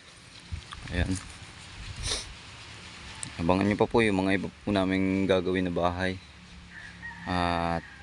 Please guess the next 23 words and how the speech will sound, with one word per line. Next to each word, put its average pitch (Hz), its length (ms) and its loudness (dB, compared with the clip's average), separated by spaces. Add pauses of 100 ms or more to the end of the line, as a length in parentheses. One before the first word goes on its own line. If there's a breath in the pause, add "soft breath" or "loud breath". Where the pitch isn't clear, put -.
ngayong 92 240 4
January 90 480 4
kung 92 80 -2
sino 92 240 4
po 95 160 0
yung 87 640 0 (180)
beneficiary 90 640 2
po - 160 -8
na 87 160 -2
papagawa 87 400 2
ni 87 140 -2
Kalingap 90 340 0
Rob. 95 240 2 (2750)
Thank 87 160 -4
you - 80 -2
so 95 160 6
much 92 240 2
po 104 80 4
sa 110 160 6
inyong 101 160 4
lahat 110 240 4
mga 107 160 4
Kalingap. 110 380 0